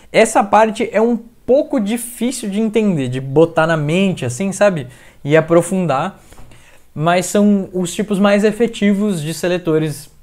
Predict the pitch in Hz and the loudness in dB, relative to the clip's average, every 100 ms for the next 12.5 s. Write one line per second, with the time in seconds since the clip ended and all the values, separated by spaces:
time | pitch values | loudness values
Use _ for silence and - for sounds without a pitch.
0 | - 151 165 156 156 165 151 - 151 151 | -10 -6 -4 -2 -2 -2 -2 -4 -6 -4
1 | 160 156 151 147 139 123 147 147 147 147 | -4 -4 -6 -8 -8 -6 -6 -4 -2 -2
2 | 139 123 143 143 143 139 139 135 131 135 | -2 -4 -4 -4 -6 -6 -6 -6 -8 -8
3 | 135 - 120 123 - - 123 139 135 131 | -10 -10 -10 -12 -18 -10 -8 -6 -6 -8
4 | 143 127 135 139 160 151 113 98 - - | -6 -8 -8 -8 -8 -8 -8 -10 -16 -20
5 | - - 202 190 208 208 220 208 208 156 | -20 0 4 4 2 0 2 2 2 -2
6 | 123 - - - 185 185 180 233 269 226 | -4 -8 -20 -4 0 2 4 2 2 0
7 | 165 160 151 156 170 277 - - _ _ | 0 0 0 -4 -6 -6 -10 -20 _ _
8 | _ _ _ _ _ _ _ _ _ - | _ _ _ _ _ _ _ _ _ -20
9 | - - - _ _ _ _ _ _ _ | -20 -20 -20 _ _ _ _ _ _ _
10 | - 147 139 131 123 160 175 175 165 165 | -2 2 2 2 0 -2 0 0 0 0
11 | 147 151 175 160 180 185 139 143 135 135 | -2 -2 0 2 2 0 -2 -4 -4 -2
12 | 185 262 269 - | -2 -4 -6 -12